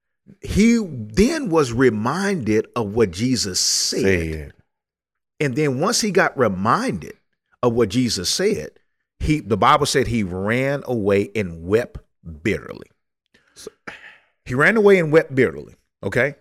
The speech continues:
Speaker 2: Right.
Speaker 1: And so I don't know
Speaker 2: Mm-hmm.
Speaker 1: how you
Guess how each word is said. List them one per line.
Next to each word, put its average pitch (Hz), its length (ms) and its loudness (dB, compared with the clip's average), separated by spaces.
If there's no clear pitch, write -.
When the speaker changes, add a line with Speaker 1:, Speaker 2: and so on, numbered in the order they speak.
Speaker 2:
Right. 87 380 -6
Speaker 1:
And 165 180 2
so 147 640 0
I 165 140 0
don't 247 220 -2
know 151 560 0
Speaker 2:
Mm-hmm. 78 340 -10
Speaker 1:
how 131 840 -2
you 160 840 -6